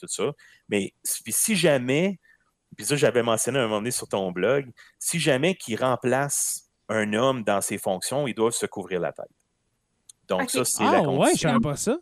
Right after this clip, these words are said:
Speaker 2: Paul, euh, comme Paul,
Speaker 1: Ouais.
Speaker 2: euh, demande de le faire.
Speaker 1: Ouais, exactement. Donc, si jamais que la femme, pour X raison, doit se couvrir la, euh, doit remplacer un homme, euh, doit faire les fonctions non nécessairement rempli-, remplies par un homme, elle
Speaker 3: Mhm.
Speaker 1: doit se couvrir la tête.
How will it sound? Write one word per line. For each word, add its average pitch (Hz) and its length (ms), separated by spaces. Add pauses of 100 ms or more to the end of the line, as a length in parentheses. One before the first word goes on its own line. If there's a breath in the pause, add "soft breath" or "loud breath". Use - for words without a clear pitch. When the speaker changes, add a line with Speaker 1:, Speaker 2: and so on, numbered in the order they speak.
(140)
Speaker 2:
Paul, - 20 (220)
euh, 220 180
comme 214 140 (160)
Paul, 240 300
Speaker 1:
Ouais. 214 80
Speaker 2:
euh, 196 160
demande 196 400
de 196 100
le 196 60
faire. - 500 (220)
Speaker 1:
Ouais, 117 200
exactement. 104 600
Donc, 104 180
si 165 300
jamais 127 400
que - 140
la 110 300
femme, 120 320
pour 92 180
X 120 200
raison, 85 440 (760)
doit 107 320
se - 140
couvrir 104 480
la, 80 140 (240)
euh, 90 300
doit 107 220
remplacer 104 640
un 95 260
homme, 117 420 (540)
euh, 98 160
doit 110 140
faire 135 120
les 135 80
fonctions 127 460
non 107 140
nécessairement 101 500
rempli-, 90 500 (160)
remplies 82 300
par 95 180
un 78 200
homme, 104 260 (320 soft breath)
elle 107 60
Speaker 3:
Mhm. 95 60
Speaker 1:
doit 110 180
se - 100
couvrir 92 380
la 82 120
tête. 73 300